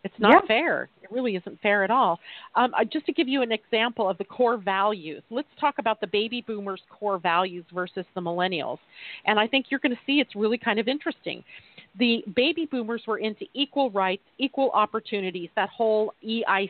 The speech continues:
Speaker 1: C thing, right? The equal, or E O C, what is it? Equal opportunity employment and all of that, right?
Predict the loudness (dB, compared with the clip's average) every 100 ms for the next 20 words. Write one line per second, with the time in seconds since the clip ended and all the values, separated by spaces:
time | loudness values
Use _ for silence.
0 | -6 -8 -8 -4 -4 0 2 2 _ -4
1 | -2 -4 -4 -4 2 4 4 0 -6 -8
2 | -6 0 2 2 -4 -14 -4 -4 -4 -8
3 | -8 0 4 4 2 -6 -2 -2 -2 -2
4 | -4 _ -4 0 2 0 0 -4 -4 0
5 | 2 4 2 0 2 2 2